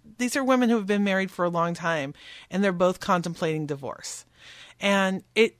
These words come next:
it, it's so heartbreaking to me that, you know, marriages that have survived this long now, it's because they've forgotten each other. And this one, this, this book and this intentionality will point us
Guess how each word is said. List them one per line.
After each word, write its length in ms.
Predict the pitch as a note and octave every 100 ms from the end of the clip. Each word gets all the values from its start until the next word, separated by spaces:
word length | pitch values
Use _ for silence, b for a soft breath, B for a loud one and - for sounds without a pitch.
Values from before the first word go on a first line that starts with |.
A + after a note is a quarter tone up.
| -
it, 340 | A3+ F#3 F3 -
it's 240 | A3+ A3+
so 520 | - C4 B3 B3+ B3+ A#3+
heartbreaking 640 | B3+ A3+ G3+ G3 G3 F3+
to 120 | -
me 380 | E3 C#3 B2 C3+ F#3+
that, 360 | F#3+ F3+ - _ -
you 160 | G#3 F#3+
know, 300 | F3 E3 - G3
marriages 600 | G3 G#3 A3 A3 A3+ F3+
that 160 | F#3
have 160 | F3+ E3
survived 460 | F#3+ E3+ F3 F3 E3+
this 200 | E3+ F3+
long 360 | F3 E3+ D#3+ B B B B
now, 460 | F#3+ G3+ G3 F#3 - -
it's 400 | - - A#3 -
because 400 | A#3+ C4+ - B3
they've 160 | C4 -
forgotten 500 | B3 G#3+ C4 A3+ F#3+
each 200 | D3 E3
other. 300 | C#3 G2+ F#2
And 280 | G3+ G3+
this 240 | A3 A#3+ -
one, 220 | A3 G#3+ -
this, 460 | G3+ B3+ - - -
this 300 | F3+ A3+ G3
book 400 | G3 G#3+ G#3+ - B B B -
and 120 | G#3
this 160 | G#3+ A3+ G#3 A3+ G#3
intentionality 640 | G#3 F#3+ F#3 F#3 E3+ D#3
will 200 | D#3 F#3+
point 360 | E3+ - F#3+ F3
us 340 | E3+ E3+ -